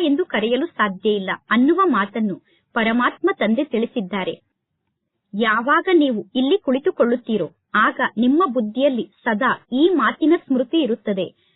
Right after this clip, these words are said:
ನಾವು ಸಂಗಮ ಯುಗದ ಬ್ರಾಹ್ಮಣರಾಗಿದ್ದೇವೆ, ನಾನು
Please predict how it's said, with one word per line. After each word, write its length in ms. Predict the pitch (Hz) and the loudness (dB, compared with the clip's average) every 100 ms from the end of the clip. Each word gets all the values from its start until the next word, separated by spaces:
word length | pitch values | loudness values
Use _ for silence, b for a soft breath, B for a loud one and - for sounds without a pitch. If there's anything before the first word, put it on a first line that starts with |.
| - | -4
ನಾವು 320 | 208 208 285 240 _ _ | -2 0 0 -4 _ _
ಸಂಗಮ 400 | 233 277 311 392 370 | 0 2 2 2 0
ಯುಗದ 300 | 277 247 311 208 | 0 0 0 0
ಬ್ರಾಹ್ಮಣರಾಗಿದ್ದೇವೆ, 1080 | 208 214 247 311 339 202 208 185 196 180 - _ _ _ _ _ _ _ _ _ - | 0 0 2 2 2 -2 -6 -4 -6 -6 -12 _ _ _ _ _ _ _ _ _ -6
ನಾನು 340 | 226 247 277 | -2 -2 -2